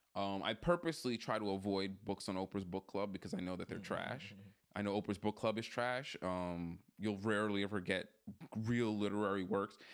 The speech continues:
Speaker 1: Ever since she, uh, recommended A Million Little Pieces by James Fry,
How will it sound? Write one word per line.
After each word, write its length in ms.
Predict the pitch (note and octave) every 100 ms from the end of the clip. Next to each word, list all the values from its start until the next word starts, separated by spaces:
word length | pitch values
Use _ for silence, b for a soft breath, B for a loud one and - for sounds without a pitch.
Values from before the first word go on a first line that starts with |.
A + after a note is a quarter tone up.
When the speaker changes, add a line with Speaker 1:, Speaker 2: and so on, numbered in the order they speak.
| B -
Speaker 1:
Ever 180 | F#3+ C4
since 320 | - F#3 F3+
she, 680 | - - - C#3 D3 C#3 - _ _ _ _ _ _ _ _ _ _ _ _ -
uh, 600 | G2+ F#2 F#2 F#2 F2 E2 C2 - - _ _ -
recommended 800 | B2+ C3+ A#2 A#2 B2 C#3 D#3 G3+ b b b
A 40 | A2
Million 380 | A2+ A#2+ C3 B2
Little 180 | B2
Pieces 440 | A#2+ B2 A#2 C#3 C3
by 180 | A#2 G2+
James 400 | A2+ G#2 G#2 -
Fry, 540 | - F#2 F#2+ A2 E3